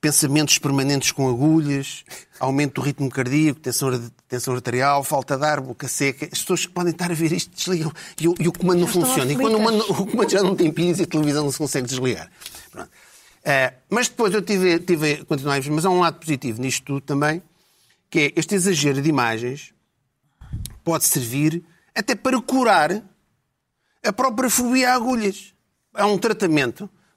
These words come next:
Speaker 1: o, o principal tratamento desta, desta fobia é, é possível superar esta fobia com a utilização de sensibilização sistemática. Portanto, as pessoas veem um bocadinho,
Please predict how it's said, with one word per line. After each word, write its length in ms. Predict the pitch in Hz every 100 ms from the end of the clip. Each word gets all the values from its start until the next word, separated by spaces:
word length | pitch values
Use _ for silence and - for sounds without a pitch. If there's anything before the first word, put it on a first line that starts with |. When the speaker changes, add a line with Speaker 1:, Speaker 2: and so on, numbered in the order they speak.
| -
Speaker 1:
o, 280 | 131 127 151
o 40 |
principal 400 | 196 214 180 220
tratamento 480 | 202 180 170 143 117
desta, 320 | 135 - 139
desta 260 | 131 - 127
fobia 480 | - 107 113 139 165 _ _ _ - - _ _
é, 500 | 156 165 156 147 139 131 -
é 120 | 135
possível 460 | - - 214 170 143
superar 400 | - 156 151 123
esta 200 | - 139
fobia 240 | 151 175
com 140 | 175
a 20 | 185
utilização 680 | 185 185 160 156 - 175 165
de 260 | 147 123 - _
sensibilização 800 | - 220 190 185 185 160 151 175
sistemática. 800 | 175 165 - 160 127 - _ _ _
Portanto, 200 | 147 131
as 80 | 135
pessoas 240 | - 165
veem 140 | 160 185
um 80 |
bocadinho, 540 | 165 170 143 160 190